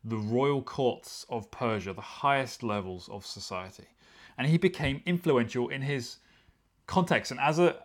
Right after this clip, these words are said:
result, he was chosen by the king and by the royal courts to lead the second wave of God's restoration plan, the second wave of, uh, Israelites back to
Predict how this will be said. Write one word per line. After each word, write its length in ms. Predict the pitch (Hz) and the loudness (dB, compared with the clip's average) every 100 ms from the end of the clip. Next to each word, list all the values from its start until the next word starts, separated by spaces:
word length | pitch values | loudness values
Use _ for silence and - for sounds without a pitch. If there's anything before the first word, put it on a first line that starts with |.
| - | -14
result, 500 | 147 135 120 123 117 | -2 0 4 2 2
he 120 | 120 | 0
was 180 | 151 175 | 2 2
chosen 460 | - 151 127 117 110 | 4 4 6 0 2
by 180 | 127 151 | 2 2
the 80 | |
king 260 | 160 127 110 | 0 0 0
and 100 | 113 | 2
by 140 | 120 | 2
the 100 | 123 | 0
royal 460 | 117 131 139 131 123 _ | 0 0 0 0 -4 _
courts 640 | - 143 117 - - - - - - | -6 0 0 -2 -10 -12 -14 -20 -20
to 100 | - | -6
lead 520 | 113 113 156 156 143 - | 0 2 4 4 2 -4
the 100 | 120 | -8
second 560 | - 170 170 180 131 | 0 0 2 0 0
wave 480 | 135 147 151 147 - - | 0 0 -2 -6 -8 -6
of 320 | 120 113 104 | -2 -2 -2
God's 340 | 127 123 123 | 0 2 0
restoration 560 | 117 123 - 123 113 120 | -2 -4 -2 -2 -2 -4
plan, 220 | 117 98 | -4 -4
the 60 | 95 | -4
second 340 | - 139 147 | -4 -4 -4
wave 320 | 127 120 117 - | -2 0 0 0
of, 320 | 110 104 101 104 _ - - _ _ | -2 -2 -4 -10 _ -20 -20 _ _
uh, 440 | 110 101 98 95 - - _ _ 131 | -4 -2 -2 -2 -6 -14 _ _ -4
Israelites 420 | 117 120 98 98 | 0 2 2 0
back 400 | - 123 120 - | 4 4 4 -4
to 460 | - 107 104 101 | -6 -4 -4 -6